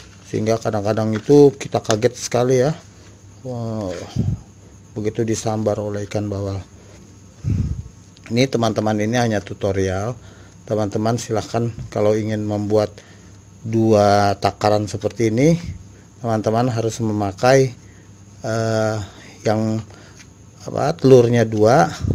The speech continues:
dan juga, eh, untuk umpan-umpannya itu teman-teman harus memak-, eh, memakai tiga sampai empat sendok. Saya hanya memberikan tutorial saja,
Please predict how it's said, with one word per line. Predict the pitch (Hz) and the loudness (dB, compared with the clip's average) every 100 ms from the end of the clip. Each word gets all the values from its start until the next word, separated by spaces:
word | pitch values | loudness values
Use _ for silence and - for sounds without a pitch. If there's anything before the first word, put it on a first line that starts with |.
| - | -4
dan | - 110 110 | -2 0 2
juga, | 110 120 147 - - - - - - - - | 2 2 2 0 -18 -20 -20 -20 -20 -20 -10
eh, | 117 117 117 117 117 - - | -6 -4 -4 -4 -6 -6 -6
untuk | 135 113 110 127 123 117 117 - - - - - - - - - - - - - - - - | -4 -4 0 4 6 8 6 2 -14 -18 -18 -20 -20 -20 -20 -20 -20 -20 -20 -20 -20 -18 0
umpan-umpannya | 139 120 123 127 120 156 156 120 113 120 - | 2 4 4 4 4 6 6 4 2 0 -6
itu | 131 120 139 143 143 | -8 2 8 8 8
teman-teman | 139 117 110 113 120 | 4 0 0 0 0
harus | 120 113 110 | 0 -4 -4
memak-, | 117 104 98 | -4 -4 -6
eh, | - 117 110 107 | -6 -4 -2 -2
memakai | 107 107 101 - 117 117 - - - | -2 -2 -2 2 2 0 -8 -20 -12
tiga | - 120 117 | -2 4 4
sampai | 110 113 104 101 104 92 | 4 2 2 2 2 -4
empat | 117 110 104 - - | -8 -2 -2 -2 -14
sendok. | - 107 104 92 - - - - - - | -4 -2 -2 -4 -10 -18 -20 -20 -20 -6
Saya | 123 131 | 2 4
hanya | 131 | 4
memberikan | 123 117 110 110 107 | 2 2 2 2 0
tutorial | 104 110 107 107 107 104 | 0 -2 0 2 4 2
saja, | 110 107 127 139 | 0 2 2 2